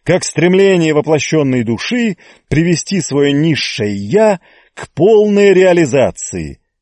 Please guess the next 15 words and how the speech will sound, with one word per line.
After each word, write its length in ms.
как 200
стремление 580
мужчины 560
и 200
женщины 720
к 60
совокуплению 880
с 80
целью 440
произведения 760
потомства 800
или 280
получения 800
сексуального 800
наслаждения. 1000